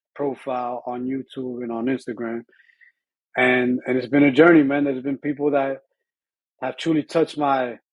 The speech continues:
my heart with what they have, what has resonated to them through my writings and also through my fitness journey. I don't wanna leave these guys behind 'cause they're, they're pushing me too, man. I got a lot of fitness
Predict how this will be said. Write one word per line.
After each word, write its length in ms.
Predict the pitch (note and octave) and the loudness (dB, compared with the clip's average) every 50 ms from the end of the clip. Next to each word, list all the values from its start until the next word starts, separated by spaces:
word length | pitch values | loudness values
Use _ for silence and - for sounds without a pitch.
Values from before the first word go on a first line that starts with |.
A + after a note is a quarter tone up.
| _ _ _ _ _ _ _ _ _ | _ _ _ _ _ _ _ _ _
my 200 | B2+ C3+ C3+ B2+ | -4 -4 -4 -4
heart 400 | - - D#3 E3 D#3+ D3+ - - | 0 4 4 4 4 4 0 -4
with 140 | C3+ C#3+ C#3+ | -6 -6 -6
what 340 | B2 A2+ D3 D3+ D3+ B2+ A#2+ | -4 -4 -4 -4 -4 -4 -2
they 160 | D3+ D3 C3+ | -2 -2 -2
have, 340 | B2 C#3 C#3 C#3 C3+ B2+ A#2 - _ | -2 -6 -6 -6 -8 -10 -12 -18 _
what 200 | - C3 D#3 D3 | -10 -6 -6 -4
has 160 | C3+ D3 C#3+ A#2+ | -4 -4 -6 -4
resonated 540 | C3 D3 C3+ B2+ C3+ C3+ C#3+ C#3 C#3 - | -4 -6 -4 -4 -6 -6 -4 -4 -6 -6
to 100 | - C3+ | -8 -12
them 300 | A#2+ C3+ C3+ C3+ B2+ A#2+ - - | -8 -8 -6 -6 -6 -8 -10 -12
through 140 | B2 B2 | -14 -12
my 140 | A#2+ A#2+ A#2+ A#2 | -10 -8 -8 0
writings 360 | A#2 C3+ D3+ D3 C3 A#2 - _ _ _ _ _ _ _ _ _ _ _ _ _ _ _ _ _ _ _ _ _ _ _ _ | 4 4 4 4 4 0 -6 _ _ _ _ _ _ _ _ _ _ _ _ _ _ _ _ _ _ _ _ _ _ _ _
and 380 | D3 E3+ F3+ F3 E3+ D#3 D3 - - | 6 8 8 8 6 2 -4 -4 -2
also 300 | C3+ D3 C#3 - D#3 C#3 | -2 -2 0 -2 -6 -6
through 140 | - D3 | -4 -4
my 140 | C#3+ C#3 C3+ | -6 -6 -6
fitness 400 | - - - E3 D3 C#3+ C3 A2+ | -8 -6 -6 -6 -6 -6 -10 -12
journey. 280 | A2+ C#3 B2+ B2 A#2+ A#2+ | -12 -12 -12 -10 -10 -10
I 60 | A#2+ | -8
don't 140 | B2+ C#3+ C#3+ | -6 -4 -2
wanna 180 | D3+ D3 C#3+ | -2 -2 -2
leave 280 | C#3 C#3+ D#3 D#3+ D3 C3 | -2 -2 -2 -2 -4 -4
these 180 | C#3 D3 C3+ A#2+ | -6 -6 -6 -2
guys 260 | D#3 C#3+ C#3 C#3 B2+ | -2 -2 -2 -4 -6
behind 340 | C3 B2+ C3+ C#3+ C#3 C3 - | -4 -4 -2 -2 -4 -6 -12
'cause 80 | B2 A2+ A2+ | -18 -18 _
they're, 140 | C3+ B2+ - _ - - - _ _ _ _ _ _ _ _ _ _ _ _ | -20 -20 -10 _ -10 -10 -10 _ _ _ _ _ _ _ _ _ _ _ _
they're 140 | B2+ C#3 D3 | -4 -4 -2
pushing 360 | - - E3+ D#3+ - - C#3 | -2 -2 -4 -2 -2 -2 -2
me 100 | C#3 C3+ | -2 -4
too, 240 | - - E3 D3+ C3+ | -4 -2 -2 -2 -2
man. 180 | A#2+ A#2 A#2 A#2+ | -2 -6 -6 -6
I 100 | B2 B2+ | -4 -2
got 200 | C3+ C#3 C3+ C3 | 0 2 2 2
a 120 | B2+ B2+ | 0 -2
lot 180 | C3+ C#3 C#3+ C#3 | -2 -2 -2 -2
of 120 | C3 - | -4 -6
fitness 500 | - - D3+ D#3 D#3 C3 C#3 C3 A#2+ A2+ | -8 -6 -6 -6 -6 -6 -10 -10 -10 -12